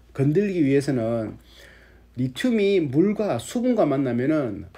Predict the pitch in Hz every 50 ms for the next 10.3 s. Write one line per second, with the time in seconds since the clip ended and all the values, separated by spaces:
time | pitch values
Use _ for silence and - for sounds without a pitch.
0 | - _ - - 104 101 98 95 98 - - - - - - - _ _ _ _
1 | _ _ - - - 240 - 262 226 156 113 107 104 - 110 107 - - - 90
2 | - - 208 202 - 240 - 156 170 160 147 131 117 117 117 123 127 123 117 123
3 | 113 107 - 120 - - - 214 254 254 233 202 165 143 135 123 120 120 117 110
4 | - - - 175 202 208 202 175 180 160 156 151 143 139 135 127 - - - -
5 | - _ - - 147 143 - 151 123 117 113 - 156 131 123 - 104 104 95 -
6 | - - - - - 185 165 147 139 127 120 113 110 113 101 110 147 139 110 101
7 | - - - - - - _ - 123 127 127 127 127 120 110 110 117 113 - -
8 | - - 175 165 156 135 123 127 127 127 - - 233 214 180 147 131 131 123 113
9 | 101 92 - - - - - 101 - - 123 127 156 143 139 143 143 147 131 127
10 | 135 139 131 113 92 -